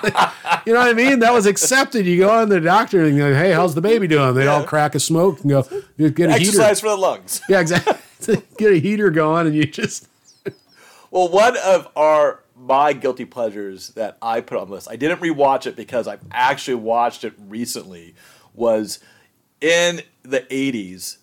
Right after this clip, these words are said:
Speaker 2: there was, it was the Prof, was it Pat Proft and the Zucker brothers? They made a lot of, uh,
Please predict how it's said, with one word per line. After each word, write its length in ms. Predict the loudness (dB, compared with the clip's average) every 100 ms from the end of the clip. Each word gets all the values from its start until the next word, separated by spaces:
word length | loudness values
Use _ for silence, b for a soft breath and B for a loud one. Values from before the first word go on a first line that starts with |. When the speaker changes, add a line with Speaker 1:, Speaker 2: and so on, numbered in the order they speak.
| _
Speaker 2:
there 140 | -6
was, 380 | -6 -6 -10 -14 _
it 40 | -12
was 160 | -12 -10
the 80 |
Prof, 500 | -14 -4 -2 -2 -4 -12
was 160 | -14
it 140 | -14 -8
Pat 260 | -6 -6
Proft 560 | -4 -2 -2 -4 -8 -20 _
and 460 | -12 -10 -10 -14 -14
the 220 | -14 -12
Zucker 320 | -12 -10 -8
brothers? 380 | -6 -6 -6 -8
They 80 | -10
made 160 | -10 -12
a 40 |
lot 300 | -8 -8 -8
of, 160 | -10 -12
uh, 280 | -14 -14